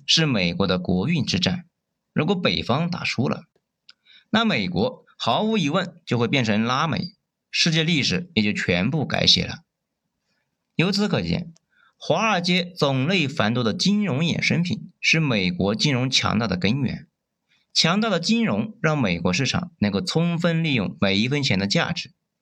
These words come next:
让美国企业的融资难度变得很低。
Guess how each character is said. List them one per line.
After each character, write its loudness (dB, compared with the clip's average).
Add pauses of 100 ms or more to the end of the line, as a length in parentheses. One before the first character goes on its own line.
(180)
让 2
美 2
国 0
企 2
业 4
的 2
融 0
资 -2
难 0
度 -6
变 0
得 -2
很 -12
低。 -4